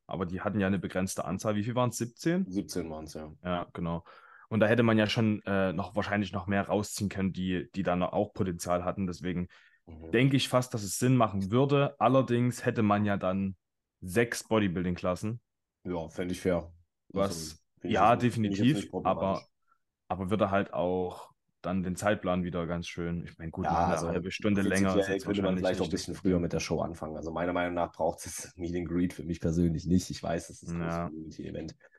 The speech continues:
Speaker 2: aber drei Stunden Meet and Greet weiß ich jetzt nicht, ob das sein muss.
Speaker 1: Ja, das stimmt.
Speaker 2: Naja,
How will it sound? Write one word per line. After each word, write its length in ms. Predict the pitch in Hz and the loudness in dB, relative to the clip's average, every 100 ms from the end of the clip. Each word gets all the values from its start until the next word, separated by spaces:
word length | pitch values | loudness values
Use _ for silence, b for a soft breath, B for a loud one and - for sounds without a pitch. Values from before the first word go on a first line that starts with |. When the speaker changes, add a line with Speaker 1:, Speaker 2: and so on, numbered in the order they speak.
| b _ | b _
Speaker 2:
aber 260 | - - - | -16 -14 -12
drei 200 | - 82 | -10 -10
Stunden 320 | - - - | -8 -10 -10
Meet 140 | 82 78 | -12 -10
and 100 | - | -8
Greet 220 | 80 78 | -8 -6
weiß 140 | 80 | -8
ich 60 | 82 | -10
jetzt 140 | - | -12
nicht, 60 | - | -14
ob 60 | - | -16
das 120 | - | -16
sein 180 | 82 82 | -16 -16
muss. 300 | 85 - _ _ _ _ - | -16 -18 _ _ _ _ -10
Speaker 1:
Ja, 240 | 87 87 _ _ _ | -6 -8 _ _ _
das 120 | 90 | -18
stimmt. 380 | - 78 78 - 147 _ _ _ _ _ b b _ _ _ _ _ _ | -12 -10 -10 -14 -20 _ _ _ _ _ b b _ _ _ _ _ _
Speaker 2:
Naja, 400 | 101 101 92 - | 4 6 6 4